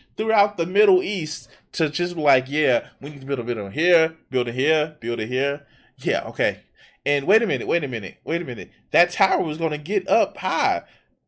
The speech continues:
Shouldn't, like, Yahweh would have came down and smashed it because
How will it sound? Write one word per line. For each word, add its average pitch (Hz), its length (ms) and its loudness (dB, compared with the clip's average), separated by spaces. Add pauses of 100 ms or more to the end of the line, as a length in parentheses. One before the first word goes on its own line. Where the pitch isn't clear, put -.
(140)
Shouldn't, 214 800 -6
like, 151 360 0 (220)
Yahweh 185 480 4
would 185 180 0
have 180 100 -2
came 190 300 -4
down 180 240 2
and 151 80 -8
smashed 180 420 -2
it 175 40 -16
because 160 260 -8